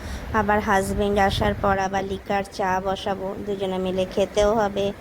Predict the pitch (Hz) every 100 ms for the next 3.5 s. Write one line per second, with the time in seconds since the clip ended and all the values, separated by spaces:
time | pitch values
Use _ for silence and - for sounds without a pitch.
0 | - - - - 202 202 214 208 196 208
1 | 202 190 214 - 214 202 214 240 233 226
2 | 220 214 240 208 208 196 202 190 196 196
3 | - 208 208 - 214